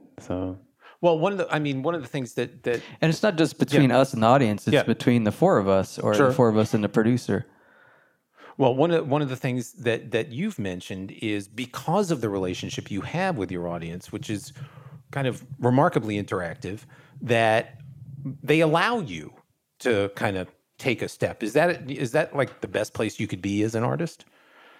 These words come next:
Speaker 3: Yeah, I think so. Like, um, maybe Radiohead has that. Seems
Speaker 2: Mm-hmm.
Speaker 3: like, um,
Speaker 2: Mm-hmm.
Speaker 3: their audience expects them to put out something they've, like, nothing they've ever done before, which is pretty cool.
Speaker 2: Right, right, right. Do you feel you have that, that sort of latitude?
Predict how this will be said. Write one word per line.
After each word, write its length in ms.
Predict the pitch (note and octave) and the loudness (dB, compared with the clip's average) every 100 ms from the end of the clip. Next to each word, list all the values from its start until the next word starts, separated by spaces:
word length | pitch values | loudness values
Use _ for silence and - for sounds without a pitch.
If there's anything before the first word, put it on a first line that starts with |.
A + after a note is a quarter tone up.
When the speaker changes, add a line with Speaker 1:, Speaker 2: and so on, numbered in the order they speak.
| _ - - - _ _ | _ -20 -20 -20 _ _
Speaker 3:
Yeah, 360 | C#3+ C#3+ A#2 A2 | 2 4 4 0
I 60 | - | -4
think 200 | - D#3 | 0 -2
so. 280 | - A#2 A2+ | 2 4 4
Like, 440 | A#2 A#2 A2 - | 2 2 0 0
um, 340 | A2 G2+ G#2+ G#2+ - - - | 0 0 -2 -8 -16 -20 -6
maybe 240 | B2+ C3+ B2+ | 2 4 6
Radiohead 640 | A2+ B2 C#3 C#3+ D3+ C#3+ D3 | 6 4 4 4 4 0 0
has 300 | C#3 D3 - | 0 0 0
that. 400 | E3+ - _ - | 0 -2 _ -8
Seems 300 | A#2+ A#2+ - | -4 -4 0
Speaker 2:
Mm-hmm. 80 | |
Speaker 3:
like, 280 | A2+ A2 - | 2 2 2
um, 200 | A2 G2+ | 0 2
Speaker 2:
Mm-hmm. 160 | G2+ - _ _ _ _ _ _ _ | -2 -6 _ _ _ _ _ _ _
Speaker 3:
their 160 | B2+ A2+ | 4 4
audience 320 | A#2 A2 - | 4 2 -2
expects 480 | - - B2 A2+ - | -8 0 4 4 2
them 220 | G#2+ G#2 | -2 2
to 100 | G2+ | 0
put 220 | - A#2 | 2 4
out 140 | G2+ G2 | 4 2
something 420 | A2 - G2 G2 | -6 -4 -4 -2
they've, 200 | F#2+ - _ _ - | -4 -6 _ _ -8
like, 140 | G2+ - - | -8 -10 -12
nothing 300 | - G#2 G#2+ | -8 -6 -4
they've 120 | G2 G2 | -2 -2
ever 140 | F#2 | -2
done 160 | F#2+ G2+ | -2 -2
before, 320 | F2+ - - | -4 -2 -2
which 160 | F#2+ - | -2 -6
is 80 | - | -4
pretty 220 | - - | -4 -2
cool. 200 | - G2 | 0 2
Speaker 2:
Right, 200 | - - - - | 0 -4 -12 -2
right, 220 | A#2+ A#2+ - _ _ - | -2 -2 -10 _ _ -2
right. 220 | A2+ F#2+ - - | -2 -2 -8 -10
Do 100 | C3+ | -4
you 100 | C#3 | 0
feel 200 | D3+ C#3 | 4 4
you 140 | B2+ | 4
have 180 | A#2+ A#2+ | 4 4
that, 280 | A#2+ B2 - | 4 0 0
that 200 | A#2+ A#2 | -2 -2
sort 260 | - C3 A#2 | -4 -2 -2
of 80 | |
latitude? 600 | A2+ A2+ B2 B2 D3+ D3+ | -2 -2 -2 -4 -8 -10